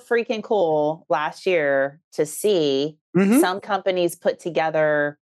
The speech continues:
Speaker 1: you
Speaker 2: Little
Speaker 1: know,
Speaker 2: videos,
Speaker 1: videos
Speaker 2: montages.
Speaker 1: and yes, it was really, really cool. So
Speaker 2: Yeah.
Speaker 1: mark your calendars, like Kevin said, make sure that you're celebrating and making a big deal.
Speaker 2: You know, the next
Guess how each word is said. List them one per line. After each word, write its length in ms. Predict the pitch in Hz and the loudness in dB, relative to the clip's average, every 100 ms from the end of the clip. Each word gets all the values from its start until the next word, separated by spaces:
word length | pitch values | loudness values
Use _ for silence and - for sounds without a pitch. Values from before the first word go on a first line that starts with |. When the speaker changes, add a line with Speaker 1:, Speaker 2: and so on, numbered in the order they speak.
| _ - | _ -2
Speaker 1:
you 80 | |
Speaker 2:
Little 160 | 156 139 | 2 4
Speaker 1:
know, 60 | 175 | 4
Speaker 2:
videos, 340 | 196 185 - | 4 4 4
Speaker 1:
videos 520 | 175 175 170 165 - | 4 4 2 -4 -6
Speaker 2:
montages. 720 | 147 160 160 165 160 160 160 156 | 0 2 4 2 4 2 0 0
Speaker 1:
and 520 | 156 156 156 156 156 | 0 0 -2 -4 -2
yes, 640 | 185 269 - 254 185 - | -2 -2 -2 0 0 0
it 100 | 214 | -2
was 200 | 208 208 | -2 -4
really, 280 | 214 262 269 | -4 -2 -2
really 240 | 247 240 233 | -2 -2 -2
cool. 400 | 233 202 139 180 | -2 0 -2 -4
So 160 | - 170 | -2 0
Speaker 2:
Yeah. 340 | 160 156 151 156 _ _ _ - | 2 2 0 -6 _ _ _ -4
Speaker 1:
mark 220 | 170 - | -4 -2
your 80 | 240 | -4
calendars, 540 | 226 202 202 196 190 | -2 -2 -2 -2 -2
like 160 | 175 - | -2 -2
Kevin 260 | 185 185 | -4 -4
said, 320 | 180 180 175 170 | -4 0 0 -4
make 180 | 156 | -10
sure 300 | - 170 170 | -8 -4 -2
that 240 | 175 180 - | -2 -4 -4
you're 400 | 170 165 160 160 _ _ _ _ _ _ _ | -2 -2 -4 -8 _ _ _ _ _ _ _
celebrating 720 | - 180 175 165 160 160 160 | -4 0 0 0 0 -2 -4
and 80 | 151 | -6
making 300 | 151 151 147 | -8 -8 -10
a 40 | |
big 200 | 147 139 | -8 -8
deal. 320 | - 110 160 - _ _ _ _ - | -8 -8 -10 -16 _ _ _ _ -2
Speaker 2:
You 80 | 160 | 2
know, 100 | 160 | 4
the 100 | 160 | 2
next 480 | 160 190 202 - | 2 2 0 -4